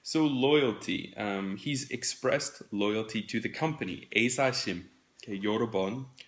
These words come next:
표현했습니다. He's expressed loyalty to the company over many years. 이렇게 몇, 몇 년에 걸쳐서, 어, 뭐지? 이, 이, 그 똑같이, 똑같이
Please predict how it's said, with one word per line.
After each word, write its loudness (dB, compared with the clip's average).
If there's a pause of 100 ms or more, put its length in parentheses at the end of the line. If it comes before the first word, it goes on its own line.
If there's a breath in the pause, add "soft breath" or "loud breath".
(200 loud breath)
표현했습니다. 0
He's -4
expressed -4
loyalty -2
to -8
the -8
company -4 (300 loud breath)
over 0
many -2
years. -4
이렇게 -8
몇, -4 (240)
몇 -2
년에 -2
걸쳐서, -2 (800 loud breath)
어, -4 (540)
뭐지? -10 (220)
이, -12
이, -14 (120)
그 -6
똑같이, -2 (180)
똑같이 -2